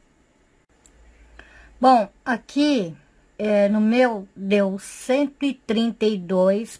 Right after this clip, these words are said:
pontos baixos, ok?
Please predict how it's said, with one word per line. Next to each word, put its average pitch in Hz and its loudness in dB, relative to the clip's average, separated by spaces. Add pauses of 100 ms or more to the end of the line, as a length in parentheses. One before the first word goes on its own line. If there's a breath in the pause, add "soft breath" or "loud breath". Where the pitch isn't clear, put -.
(100)
pontos 214 0 (160)
baixos, 170 -6 (480)
ok? 226 -6